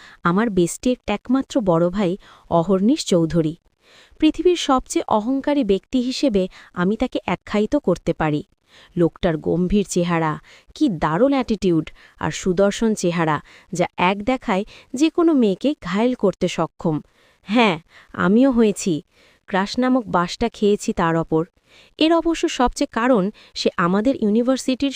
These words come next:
সকল ভুঁড়িওয়ালা টিচারদের মধ্যে একমাত্র হ্যান্ডসাম, ফিটেস্ট টিচার। তার অবশ্য আলাদা আরেকটা পরিচয়ও আছে। চৌধুরী ফ্যাশন হাউসের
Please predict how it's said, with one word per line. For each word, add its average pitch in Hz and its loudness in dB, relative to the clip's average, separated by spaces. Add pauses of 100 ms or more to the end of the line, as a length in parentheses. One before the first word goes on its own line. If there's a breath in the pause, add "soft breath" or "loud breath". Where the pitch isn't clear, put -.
সকল 233 -2
ভুঁড়িওয়ালা 240 0
টিচারদের 214 0
মধ্যে 247 0 (400 soft breath)
একমাত্র 220 -4 (160)
হ্যান্ডসাম, 180 -2 (380 soft breath)
ফিটেস্ট 269 0
টিচার। 160 -4 (760 soft breath)
তার 214 2
অবশ্য 262 0 (460 loud breath)
আলাদা 180 2 (120)
আরেকটা 180 -2
পরিচয়ও 226 0 (100)
আছে। 170 -4 (540 soft breath)
চৌধুরী 285 2
ফ্যাশন 254 -2
হাউসের 262 0